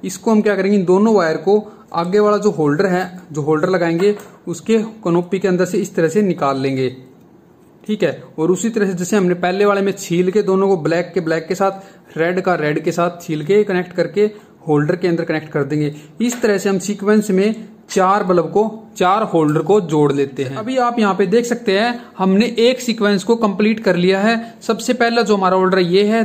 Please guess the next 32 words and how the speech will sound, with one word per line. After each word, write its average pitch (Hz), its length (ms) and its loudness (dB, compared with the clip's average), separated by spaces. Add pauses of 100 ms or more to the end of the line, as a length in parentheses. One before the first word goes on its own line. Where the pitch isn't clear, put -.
दूसरा, 196 380 0
तीसरा, 220 360 -2
चौथा, 165 680 -4
हमने 190 260 2
यहाँ 214 140 2
पे 233 140 0
चार 220 400 0
होल्डर 190 300 2
को 202 120 2
लगाया। 196 320 0
आप 208 260 0
इस 214 160 -2
तरह 202 160 2
से 214 140 -6
कितने 220 400 0
भी 196 160 2
होल्डर 175 320 2
लगा 175 240 2
सकते 180 280 -6
हैं 202 100 -4
एक 190 260 2
line 165 260 0
के 170 100 -4
अंदर, 151 180 -2
हमने 156 260 0
यहाँ 190 140 0
पे 208 140 0
चार 180 360 0
लगाए 147 320 -2
हैं। 139 200 -4 (320)
ठीक 214 160 -2
है, 165 120 0